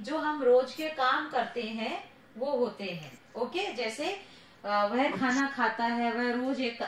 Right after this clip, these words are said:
एप्पल खाती है, अ, वह मंदिर जाती है, my, अ, grandmother go to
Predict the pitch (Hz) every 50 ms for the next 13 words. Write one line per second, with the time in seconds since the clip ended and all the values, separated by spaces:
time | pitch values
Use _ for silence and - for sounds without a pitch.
0 | - - - - 208 220 - - 269 294 277 - - 208 202 - - 226 226 233
1 | 226 226 214 208 208 208 - - - - - - - - - - - 208 208 214
2 | 208 208 240 269 294 285 254 240 226 233 220 269 311 254 233 262 233 208 - -
3 | 233 233 233 233 220 214 220 214 208 208 208 - - - - 214 220 220 226 220
4 | 208 185 185 190 196 202 202 202 202 196 202 220 226 240 254 262 247 262 240 220
5 | 294 320 349 381 - - - - - - - - 190 233 254 262 262 269 285 285